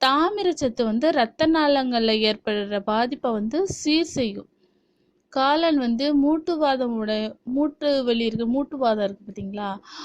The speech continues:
அவங்களுக்கு வந்து ஒரு சிறந்த நிவாரணி. இது சாப்பிட்டாக்கா, ம், நல்ல ரிசல்ட் கிடைக்கும்.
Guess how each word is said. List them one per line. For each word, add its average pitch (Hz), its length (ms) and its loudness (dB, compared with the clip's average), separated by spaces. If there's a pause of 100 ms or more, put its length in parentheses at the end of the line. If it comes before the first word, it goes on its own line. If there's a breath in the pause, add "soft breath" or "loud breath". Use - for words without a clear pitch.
(120)
அவங்களுக்கு 254 420 -2
வந்து 254 220 0
ஒரு 285 200 0
சிறந்த 277 540 0
நிவாரணி. 226 640 0 (100)
இது 220 220 -4
சாப்பிட்டாக்கா, 247 760 -2 (600 loud breath)
ம், 247 360 0 (240)
நல்ல 226 320 0 (460)
ரிசல்ட் 247 440 0
கிடைக்கும். 190 460 -8